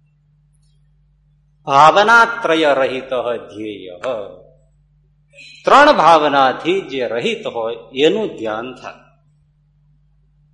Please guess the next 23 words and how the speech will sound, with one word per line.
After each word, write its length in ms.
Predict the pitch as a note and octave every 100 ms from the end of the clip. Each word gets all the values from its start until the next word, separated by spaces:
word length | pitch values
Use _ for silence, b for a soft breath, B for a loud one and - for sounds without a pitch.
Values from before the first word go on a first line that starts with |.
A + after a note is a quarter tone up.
| _ _ _ _ _ -
ત્રણ 200 | F3+ G#3+
ભાવના 360 | D3+ E3 E3+
પહેલા 300 | E3 E3 D3
તો 120 | D3 C#3
કઈ? 320 | C#3+ A#2+ A#2+ - - _ _ _
કર્મ 320 | - B2+ C#3
ભાવના, 500 | C#3 C3+ C3 C#3 D3+ - - - _ _ _ _ _ _ - -
બ્રહ્મ 320 | B2+ C#3+ C3+
ભાવના 360 | C3 C3+ C#3 D3+ - - - _
અને 520 | B2+ C#3 G3 C4 - - _ _ _ -
ઉભય 280 | D#3+ D#3+ A#2+
ભાવના. 500 | G#2 F#2 F2+ - -
આ 80 | C#3
ત્રણ 400 | - - F3+ C3+
ભાવના. 360 | G#2 F#2+ E2+ _ _ _ _ _ _ _ b b
એ 80 | G#3
ત્રણેય 460 | - F3+ F#3 B3+
ભાવનાથી 600 | G#3 F3 G3 A#3 A#3+ A#3+
જે 160 | G#3+ C4
અતીત 480 | - G#3 - D4 G3+
હોય, 200 | C#3+ A2
રહિત 420 | D3+ G3 D#4 G#3
હોય, 200 | C#3+